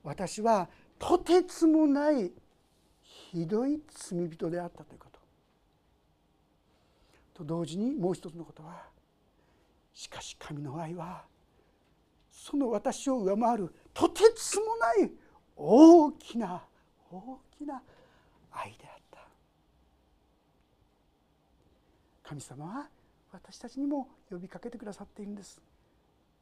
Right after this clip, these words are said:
「立ち返りなさい。今の状態でもう満足なんですか？あなたはもっと違う、もっ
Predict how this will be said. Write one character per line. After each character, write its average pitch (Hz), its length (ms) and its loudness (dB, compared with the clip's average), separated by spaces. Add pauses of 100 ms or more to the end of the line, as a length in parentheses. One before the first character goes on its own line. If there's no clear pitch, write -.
「立 - 260 -20
ち - 40 -20
返 208 200 -10
り 233 60 -6
な 247 140 -6
さ 262 220 -10
い。 240 80 -14 (960)
今 226 240 2
の 233 120 0
状 220 200 0
態 240 180 0
で 240 260 4 (200)
も 247 140 0
う - 20 0
満 247 240 0
足 262 160 -6
な 254 120 -4
ん 269 60 -4
で 240 80 -6
す - 100 -18
か？ 277 240 -12 (1600)
あ 220 80 10
な 262 100 12
た 285 140 12
は 269 60 10
も 196 280 12
っ 349 60 12 (360)
と - 120 -8
違 415 400 6
う、 262 160 6
も 190 300 10
っ 339 40 -2